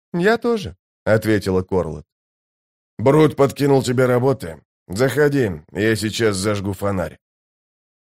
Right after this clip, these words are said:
Он услышал ее вдох, когда Чистая Анди вошла в шатер. "Как по мне, лучше не надо". "Ну, ты можешь видеть в темноте, но..." Она потянулась к нему, прижала к себе и прошептала:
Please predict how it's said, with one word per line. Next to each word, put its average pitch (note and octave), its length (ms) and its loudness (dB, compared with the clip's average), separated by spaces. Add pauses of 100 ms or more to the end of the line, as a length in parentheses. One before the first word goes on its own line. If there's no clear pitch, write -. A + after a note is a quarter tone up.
Он A#2 260 4
услышал A#2+ 500 2
ее A2+ 220 4
вдох, G#2+ 440 0
когда F#2+ 360 0
Чистая G2+ 500 0
Анди G2+ 220 0
вошла F#2 380 0
в - 60 -12
шатер. F2 420 -6 (800)
"Как A#3+ 220 -2
по A#3 120 4
мне, A#3 240 2
лучше G#3 340 -2
не F3+ 120 2
надо". E2+ 360 -2 (640)
"Ну, F#2+ 400 -2 (300)
ты A2 160 2
можешь A#2 380 2
видеть G#2+ 280 -2
в - 60 -16
темноте, A#2 580 2
но..." F#2 360 -2 (520)
Она G#2 280 4
потянулась B2 640 0
к - 80 -18
нему, B2+ 360 -2 (200)
прижала D3+ 440 4
к B2+ 60 -6
себе D#3+ 280 0
и D#3 40 2
прошептала: A#2 840 -2